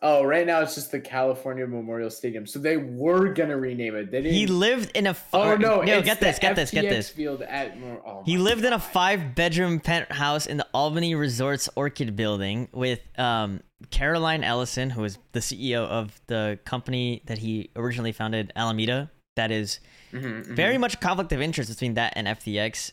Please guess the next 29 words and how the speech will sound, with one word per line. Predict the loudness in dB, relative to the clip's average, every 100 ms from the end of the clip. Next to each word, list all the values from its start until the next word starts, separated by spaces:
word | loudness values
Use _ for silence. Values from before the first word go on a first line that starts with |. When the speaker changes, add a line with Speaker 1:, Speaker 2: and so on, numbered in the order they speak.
| -6
Speaker 2:
Uh, | -2 0 -2
and | -2 -2 0
they |
ended | 2 2
Speaker 1:
Literally, |
Speaker 2:
up | 2
Speaker 1:
what | 0 0
the |
Speaker 2:
working | 0 2
Speaker 1:
fuck? | 2
Speaker 2:
very, | 2 2
very | 2 0 0
closely | 0 -2 -2 -2 -4 -6
to, | -6
with | -6 -6
each | -6
other. | -4 -4 -4
Um, | -4 -4 -6 -12 _ _ _ _ _ _ -16 -14 -4
they | 0
got | 0
attached | 0 0 0
at |
the | -4
hip. | -2 -2
But | -4 -2
anyway, | -2 -2 -4 -12 -20 -8
Mister | -2 0 2 2 2
Bank | 2 0 -2 0
Fraud | 0 2 0